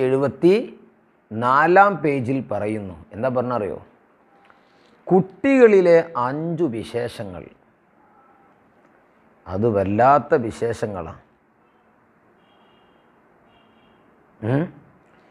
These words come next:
കുട്ടികളിലുള്ള അഞ്ചു കാര്യങ്ങൾ വലിയവരിൽ ഉണ്ടായിരുന്നുവെങ്കിൽ, നമ്മളൊക്കെ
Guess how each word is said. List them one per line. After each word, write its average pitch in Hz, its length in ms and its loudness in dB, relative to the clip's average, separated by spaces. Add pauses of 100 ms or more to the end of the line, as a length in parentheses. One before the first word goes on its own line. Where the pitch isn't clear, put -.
(360)
കുട്ടികളിലുള്ള 226 920 4 (300)
അഞ്ചു 190 460 -4 (180)
കാര്യങ്ങൾ 127 640 -2 (1700)
വലിയവരിൽ 175 800 4 (760)
ഉണ്ടായിരുന്നുവെങ്കിൽ, 110 1120 -4 (2500)
നമ്മളൊക്കെ 131 600 0